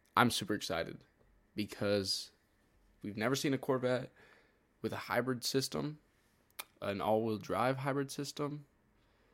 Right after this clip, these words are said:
and I'm very interested to see how that plays out with this vehicle layout, because the C eight Corvette is mid-engine,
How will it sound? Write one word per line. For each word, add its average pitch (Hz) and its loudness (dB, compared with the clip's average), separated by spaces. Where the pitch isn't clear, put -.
and 101 0
I'm 113 4
very 113 6
interested 120 -2
to 120 -4
see 120 -2
how 110 0
that 113 0
plays 113 0
out 107 0
with 107 -2
this 104 -4
vehicle 127 -4
layout, 170 -2
because 104 0
the 110 -2
C 131 6
eight 160 6
Corvette 110 2
is 101 -2
mid-engine, 95 -4